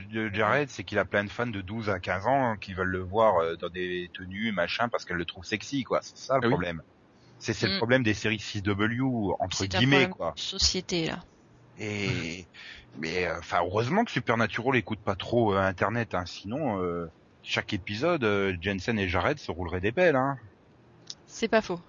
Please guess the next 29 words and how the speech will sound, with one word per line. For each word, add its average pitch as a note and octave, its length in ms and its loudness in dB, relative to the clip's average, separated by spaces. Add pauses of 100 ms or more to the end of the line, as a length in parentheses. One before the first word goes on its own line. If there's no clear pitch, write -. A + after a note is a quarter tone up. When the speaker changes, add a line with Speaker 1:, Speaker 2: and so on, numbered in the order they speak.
(120)
Speaker 1:
Bah, G2 80 -6
tu - 140 -4
me - 20 -2
diras, A2 200 4
ils C3 100 0
l'ont, G#2+ 160 2
ils G2 200 -2
l'ont B2 100 4
écouté C#3 420 0
puisqu'ils - 320 -8
s'en G#2+ 140 -2
sont - 160 -6
moqués, A2 420 0
euh, E2 180 0
allègrement G#2+ 480 0
dans F2+ 200 -2
un F#2 80 -4
épisode, F2+ 480 -6
euh, - 580 -10
de, A3+ 40 6
Speaker 3:
Ouais, A#3 280 8
ils A3+ 160 -4
en A3+ 140 2
jouent, A3 180 -4
Speaker 1:
de A#3+ 60 6
ces G#3+ 100 4
Speaker 3:
ouais. G#2 100 6
Speaker 1:
fanfictions A#2+ 840 0
incestueuses. G2 880 -4